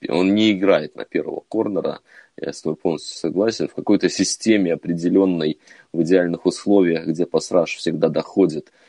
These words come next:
это, м, он будет работать, потому что, ну, он агрессивен, у него скиллы с-, на мя-, на мяч хорошие. Но Рассел Уилсон-то может продлевать, и что он и делал, и, в общем-то, что и получалось у него в этой игре. Э,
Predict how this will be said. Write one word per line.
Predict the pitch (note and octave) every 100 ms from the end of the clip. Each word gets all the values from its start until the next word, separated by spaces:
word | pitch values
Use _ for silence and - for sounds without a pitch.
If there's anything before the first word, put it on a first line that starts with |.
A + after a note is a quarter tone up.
| _
это, | - E2 E2+ -
м, | - G#1 - -
он | G2 G2
будет | A2 A2
работать, | D#3 G#3+ B3 F#3+ -
потому | A2+ A2+
что, | -
ну, | E3+ F#3+
он | D#3+ D3+
агрессивен, | F3 G3+ - G#3+ C3+
у | G#2+
него | A2 A2+ A2 G#2+ G#2
скиллы | - - A#2+ A2+ A#2 A2+ G#2+ G2 F#2
с-, | - -
на | B1+ D2+ F#2+ G#2
мя-, | A2 G#2+ -
на | G#2+
мяч | A2+ G#2+ -
хорошие. | - B2+ E3+ - G2 - _ _ _ _ _ _ _ _ _ _ _ _ - -
Но | C3
Рассел | D3 D3+ B2+
Уилсон-то | C3+ E3 - G2+ G2 A2
может | A#2+ A2 G2+
продлевать, | - G#2 A2 B2 D3+ A2+ D#2 - - _
и | -
что | - A#2
он | G2 G#2
и |
делал, | A2+ D#3+ D3 F2+ D#2 -
и, |
в | F2+
общем-то, | F#2+ G2 -
что | - G2+
и |
получалось | - G#2+ G#2 - D#3 C#3+ A2+ -
у | G#2+
него | A2 G#2+ G2
в | E2+ G2+
этой | G2 F#2+ F#2
игре. | F2 G2 F#2+ E2+ - - _ _ _ _ -
Э, | F2+ F2+ F2+